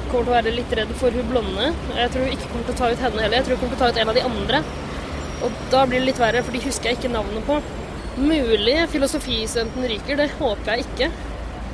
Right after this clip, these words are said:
Eh, hva er det hun heter? Jeg husker ikke hva hun heter, jeg. Ja, jeg tror en av de litt mer sjenerte jentene går ut, fordi de ikke klarer å egle seg inn på svenske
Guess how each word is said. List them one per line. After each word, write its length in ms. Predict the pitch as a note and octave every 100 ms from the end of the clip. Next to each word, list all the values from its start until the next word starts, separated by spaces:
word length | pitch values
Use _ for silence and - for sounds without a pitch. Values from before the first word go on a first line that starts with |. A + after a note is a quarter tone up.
| A#3+ A3
Eh, 160 | A#3+ B3
hva 80 |
er 80 | B3+
det 60 | B3+
hun 80 | A3
heter? 240 | G#3+ C4+ - A3
Jeg 140 | A3+
husker 180 | G#3+ G3+
ikke 120 | A3
hva 100 | G#3+
hun 60 | G#3
heter, 180 | G3+ A3+
jeg. 40 | - - - - - - - - - -
Ja, 120 | G#3+ F#3 G#3
jeg 100 | C4
tror 140 | C#4
en 140 | B3+ B3+
av 60 |
de 80 | C4
litt 180 | B3 B3
mer 140 | A3+ G#3+
sjenerte 380 | A#3 G3+ G3+
jentene 400 | A3 - G3+ A3 A3+ B3 - - A3+
går 160 | A3 C4+
ut, 220 | D#4 - -
fordi 220 | A#3+ A3 A3+ A3 - -
de 100 | G#3+ A#3 A3
ikke 180 | - A3+
klarer 440 | A3+ F#3 F#3 G#3
å 160 | F3+ G3+ G3+ G3+ G3+
egle 260 | A3 F#3+ F#3+
seg 220 | G#3+ C3
inn 240 | G3+ G#3+ G3+ G#3+
på 100 | G3 G3 G3+ G3+
svenske 540 | - G#3+ F#3 - F3+